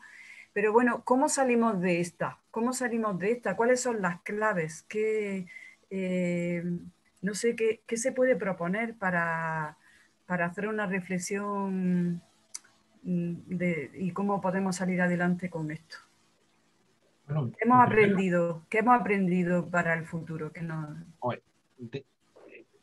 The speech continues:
Speaker 2: ciñéndonos a la covid, es decir,
Speaker 1: Ujú.
Speaker 2: hay determinadas medidas que se están tomando por exceso, igual que otras se están tomando por defecto, es decir, a pesar de que llevamos un año y hemos aprendido muchas cosas, eh,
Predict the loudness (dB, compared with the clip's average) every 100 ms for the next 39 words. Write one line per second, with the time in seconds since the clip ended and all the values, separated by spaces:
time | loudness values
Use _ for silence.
0 | _ _ -2 2 2 2 2 2 2 2
1 | 4 4 4 -2 -12 _ _ _ -8 -2
2 | 0 0 -2 -14 _ _ _ 2 4 4
3 | 0 0 2 2 0 0 -2 -4 -6 -8
4 | -14 -18 -6 -4 -2 0 0 0 -2 -6
5 | -12 _ _ _ _ -2 -2 -6 -4 -4
6 | -4 -10 -6 0 0 0 -2 -4 -8 -10
7 | -8 -8 -8 -6 -4 -2 -2 -2 -4 -4
8 | -10 -10 -6 -6 -6 -8 _ -10 -8 -2
9 | -2 -2 -2 -2 0 0 0 0 -2 -2
10 | 2 2 2 0 -2 -4 -4 -6 -8 -6
11 | -6 -6 -10 -12 _ _ _ _ _ _
12 | _ _ -12 -10